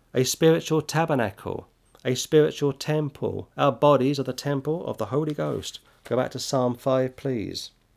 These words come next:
Look at verse eight. Lead me, O Lord, in thy righteousness, because of mine enemies. Make thy way straight before my face. Lead me, O Lord, our Father, which art in heaven. Hallowed be thy name.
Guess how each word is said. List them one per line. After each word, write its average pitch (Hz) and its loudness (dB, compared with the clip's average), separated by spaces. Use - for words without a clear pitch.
Look 120 -2
at - 0
verse 135 4
eight. 127 -2
Lead 160 6
me, 156 4
O 147 6
Lord, 156 6
in 131 4
thy 123 6
righteousness, 123 0
because 156 0
of 143 2
mine 127 6
enemies. 131 0
Make 143 2
thy 135 4
way 143 4
straight 160 -2
before 165 8
my 170 4
face. 147 -2
Lead 165 2
me, 185 0
O 185 4
Lord, 175 0
our 156 4
Father, 156 4
which 135 0
art 139 0
in 131 -4
heaven. 131 -2
Hallowed 170 4
be 156 4
thy 147 6
name. 107 2